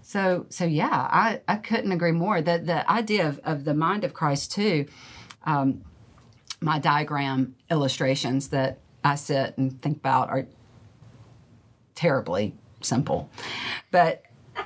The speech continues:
as the idea of, of that our body's a container, if it, you could just con-, picture a circle.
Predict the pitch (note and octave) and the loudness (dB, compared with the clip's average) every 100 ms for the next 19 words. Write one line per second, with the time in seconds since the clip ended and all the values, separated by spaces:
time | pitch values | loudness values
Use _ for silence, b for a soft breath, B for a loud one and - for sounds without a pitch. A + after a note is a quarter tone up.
0 | - _ - A3+ B3 F#3+ - F3 F3 D#3 | -12 _ 0 0 2 0 2 0 0 -2
1 | C#3+ - D3+ C3 C#3 - C#3+ C#3+ E3+ D#3+ | -2 -2 -4 0 0 0 -2 0 0 2
2 | D3+ C#3+ C3 D3 - D3 C3 B2+ C3 D#3 | 0 -4 -4 -4 0 0 0 -2 2 0
3 | D3+ C#3+ D3+ D3+ D3 - C3+ - - - | 0 -2 -2 -2 -4 0 0 -2 -20 -20
4 | - - - - - - F3+ - D3+ C#3 | -20 -20 -20 -20 -20 -4 -4 -2 -2 0
5 | D3 - - - | -2 0 -2 -4